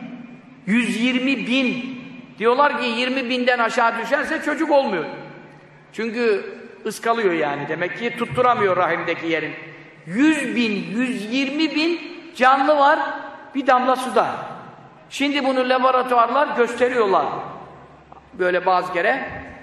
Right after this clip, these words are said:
embriyo mu diyorlar, embriyo mu diyorlar, bir şeyler, bir şeyler diyorlar. Şimdi işte Adem Aleyhisselam'ın belinden de neyi aldı?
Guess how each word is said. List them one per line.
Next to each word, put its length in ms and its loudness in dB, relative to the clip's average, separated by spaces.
embriyo 400 -2
mu 160 -6
diyorlar, 280 0
embriyo 540 -2
mu 140 -6
diyorlar, 300 -2
bir 40 -12
şeyler, 260 -2
bir 60 -10
şeyler 280 -4
diyorlar. 260 -4
Şimdi 680 0
işte 180 0
Adem 380 4
Aleyhisselam'ın 880 2
belinden 540 4
de 120 6
neyi 200 4
aldı? 540 2